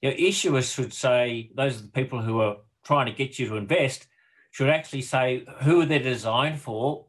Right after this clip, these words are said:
and who, and who are the suitable clients to invest in those type of products, and then make sure that they're only actually marketed and distributed to those people that are suitable.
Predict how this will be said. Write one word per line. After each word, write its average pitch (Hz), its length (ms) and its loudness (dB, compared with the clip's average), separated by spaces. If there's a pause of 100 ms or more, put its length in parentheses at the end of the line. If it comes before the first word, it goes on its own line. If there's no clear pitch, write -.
and 117 100 -6
who, 143 360 4
and 135 220 -4 (180)
who 160 180 6
are 143 60 4
the 123 100 0
suitable 127 440 -2
clients 127 420 0
to - 160 -12
invest 120 480 -4
in 127 100 -2
those 104 240 -2
type - 260 -2
of 85 120 -14
products, - 440 -2 (720)
and 123 160 -2
then 180 180 2
make 156 220 2
sure 131 300 -2
that 127 120 -2
they're 131 160 0
only 131 400 4
actually 123 460 -6
marketed 131 540 0
and 120 100 -4
distributed 110 640 -2
to 107 160 -10
those 120 300 2
people 117 280 -6
that 110 160 -2
are - 20 -4
suitable. 139 540 -2